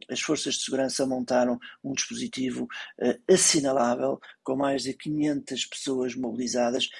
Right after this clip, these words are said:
Portanto, foi uma, eh, recepção calma, tranquila e que não, hum, que não teve qualquer problema em termos de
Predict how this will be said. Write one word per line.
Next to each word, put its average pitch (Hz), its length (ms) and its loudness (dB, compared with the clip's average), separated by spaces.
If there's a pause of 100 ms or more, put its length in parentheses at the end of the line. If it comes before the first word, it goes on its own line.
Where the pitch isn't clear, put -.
(160)
Portanto, - 340 -2
foi 147 140 2
uma, 147 240 2 (260)
eh, 143 160 4
recepção 139 540 -2
calma, 143 340 6
tranquila 139 640 -2 (220)
e 131 120 -8
que - 240 -14
não, 147 320 0 (280)
hum, 127 680 -6 (340)
que 147 120 -2
não 139 200 2
teve 131 220 0
qualquer 135 400 0
problema 127 600 -2
em 131 80 -4
termos 123 340 -4
de 131 220 -2